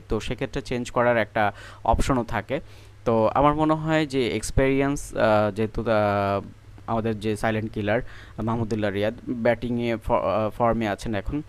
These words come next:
even এটা তার, আহ, লাস্ট ওয়ার্ল্ড কাপ, এটাও, আহ,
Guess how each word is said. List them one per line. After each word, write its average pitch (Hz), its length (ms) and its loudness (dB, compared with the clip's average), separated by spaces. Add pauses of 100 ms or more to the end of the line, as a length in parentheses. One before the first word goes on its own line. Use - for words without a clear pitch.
(800)
even 143 200 6
এটা 135 180 2
তার, 135 280 4
আহ, 117 80 4
লাস্ট 110 320 0
ওয়ার্ল্ড 110 240 -2
কাপ, 123 160 -2
এটাও, 113 400 0
আহ, 104 420 0